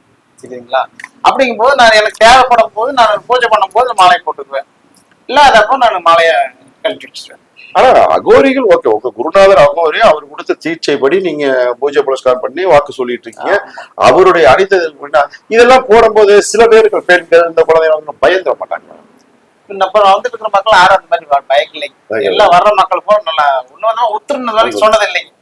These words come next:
Speaker 2: உங்க குருநாதர் வாக்குப்படி இந்த மாலை உங்களுக்கு பிடிச்சிருக்கு,
Speaker 1: ஆமா,
Speaker 2: அணிஞ்சிருக்கிறீங்க.
Speaker 1: ஆமா, ஆமா.
Speaker 2: அவ்வளவுதான்
Speaker 1: ஆமா.
Speaker 2: கணக்கு, அவ்வளவுதான்.
Speaker 1: ஆமா, ஆமா.
Speaker 2: அந்த மாதிரி சொல்லும்போது இப்ப இந்த தேங்காய் சுத்துதுன்னு சொல்றது, இது சயின்ஸ் படி கூட அதுக்குள்ள நீர் இருக்கு,
Speaker 1: ம்.
Speaker 2: அதனால ஏன் என்ன சுத்தும் அப்படின்னு ஒரு தாட்டு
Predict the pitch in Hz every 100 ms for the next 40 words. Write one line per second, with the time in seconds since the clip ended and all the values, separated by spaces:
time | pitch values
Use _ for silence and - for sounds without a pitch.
0 | 117 131 110 90 151 196 214 151 180 -
1 | 175 262 220 170 208 185 165 - 196 349
2 | 233 190 - - 135 127 127 - - _
3 | - 147 160 147 143 127 117 135 - -
4 | - - _ _ _ - 135 123 107 98
5 | - - - 120 _ 110 _ _ - 127
6 | - _ _ - - 233 233 254 220 214
7 | 220 190 151 - 240 262 233 - 180 208
8 | 202 196 151 147 139 107 - _ 143 131
9 | - - 233 294 - - 185 190 180 175
10 | 147 147 175 185 147 160 180 - - 104
11 | 101 87 - 131 143 160 143 151 139 135
12 | 135 - _ 117 104 98 110 131 151 120
13 | - 110 107